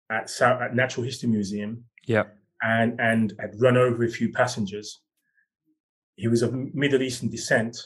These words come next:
Speaker 1: Um, and so the suspicion was it was a terror attack. And actually, this driver had a heart attack at the wheel.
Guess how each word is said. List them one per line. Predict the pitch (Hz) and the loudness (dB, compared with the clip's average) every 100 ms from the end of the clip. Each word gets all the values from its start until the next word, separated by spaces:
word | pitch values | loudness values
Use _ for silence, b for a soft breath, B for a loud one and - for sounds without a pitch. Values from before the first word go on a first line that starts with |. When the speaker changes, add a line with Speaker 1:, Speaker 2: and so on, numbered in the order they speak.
| _ _ _ _ _ _ _ _ | _ _ _ _ _ _ _ _
Speaker 1:
Um, | 117 113 113 120 123 | 0 2 2 0 0
and | 113 | -2
so | - 123 113 110 - _ _ 123 | 2 4 4 0 -6 _ _ -8
the | |
suspicion | 120 - 135 - 117 | -6 -2 -2 2 2
was | 110 110 | 0 -2
it | 135 | -6
was | 117 | -8
a | 120 | -6
terror | - 170 131 | 0 4 4
attack. | - 101 - _ b b b 117 | 0 -6 -14 _ b b b -2
And | 139 | 2
actually, | 170 170 | 2 0
this | 143 139 | -4 -2
driver | 147 156 147 123 | 0 2 2 2
had | 123 | 0
a | 123 | -2
heart | 151 151 - | 0 -2 -2
attack | - 107 - | -6 -8 -10
at | 120 | -6
the | |
wheel. | 113 139 104 90 | -2 0 0 -4